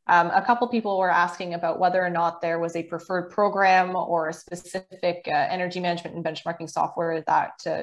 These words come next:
should be used for this type of analysis. For example, something like, uh, Energy Star Portfolio Manager or, or ret Screen Analysis.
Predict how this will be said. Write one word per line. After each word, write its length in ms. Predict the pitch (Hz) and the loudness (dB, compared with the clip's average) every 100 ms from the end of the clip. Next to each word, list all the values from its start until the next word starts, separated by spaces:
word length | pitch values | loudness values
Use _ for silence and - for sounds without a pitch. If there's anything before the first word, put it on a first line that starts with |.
| - | -6
should 200 | - 180 | -8 -6
be 100 | 170 | -6
used 360 | 160 170 175 | -4 -4 -6
for 120 | - 165 | -8 -8
this 120 | 160 | -6
type 160 | 175 | -6
of 100 | 170 | -4
analysis. 720 | 160 - - 175 185 185 - - | -6 -4 -6 -6 -8 -10 -14 -8
For 80 | 175 | -6
example, 340 | 175 165 180 | -4 -4 -6
something 320 | 175 170 170 | -8 -6 -8
like, 200 | 160 175 - | -10 -12 -10
uh, 200 | 175 80 - | -6 -6 -4
Energy 260 | 175 170 165 | -6 -6 -8
Star 200 | - - | -10 -12
Portfolio 460 | - - 214 202 | -6 0 2 2
Manager 520 | 190 185 180 180 175 | -2 -2 -2 0 0
or, 240 | 175 175 156 | 0 -4 -4
or 120 | 160 | -4
ret 180 | 165 - | -4 -4
Screen 160 | 175 | -8
Analysis. 580 | 165 160 170 190 202 - | -6 -6 -6 -8 -10 -14